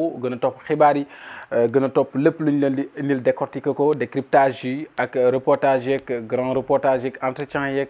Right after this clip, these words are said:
exclusivité yi, événement yi, lépp li nga xamante ni, euh, chaîne bi mi ngi ko indi di Tawfekh Production, ngeen ànd ci Tawfekh di ko topp ak ñun ci Tawfekh. Lépp ci Tawfekh la, lépp ci Tawfekh la. Euh, Tawfekh nag bokk na ci li tax it sang bu tedd bi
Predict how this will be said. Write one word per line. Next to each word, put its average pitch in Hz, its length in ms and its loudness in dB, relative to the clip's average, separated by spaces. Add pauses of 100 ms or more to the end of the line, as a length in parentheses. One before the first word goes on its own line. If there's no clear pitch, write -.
(160)
exclusivité 135 680 -4
yi, 143 120 -4
événement 139 360 -2
yi, 139 100 -2
lépp 175 340 -2
li 165 140 2
nga 156 100 2
xamante 147 360 -4
ni, 143 160 0 (420)
euh, 127 180 4 (220)
chaîne 151 360 2
bi 135 120 -2
mi 131 80 0
ngi 131 80 -2
ko 143 80 -6
indi 127 240 -2
di 127 140 -6
Tawfekh 131 340 0
Production, 120 520 -4 (120)
ngeen 123 220 0
ànd 120 260 -6
ci 117 80 -6 (120)
Tawfekh 143 400 2
di 123 80 -8
ko 120 120 -6
topp - 260 -2
ak - 160 -8
ñun 120 220 -6
ci - 100 -14
Tawfekh. 120 400 -4 (240)
Lépp 170 260 0
ci 139 80 -10
Tawfekh 123 360 0
la, 110 160 -8
lépp 135 280 -6
ci 123 100 -8
Tawfekh 120 360 -2
la. 107 140 -10 (400)
Euh, 135 260 6
Tawfekh 180 400 4
nag 165 240 0
bokk 151 320 0
na 151 80 -2
ci 165 100 -6
li 147 100 -6
tax 156 180 0
it 147 260 -6
sang 151 340 -4
bu 143 120 -6
tedd 131 240 2
bi 156 180 -8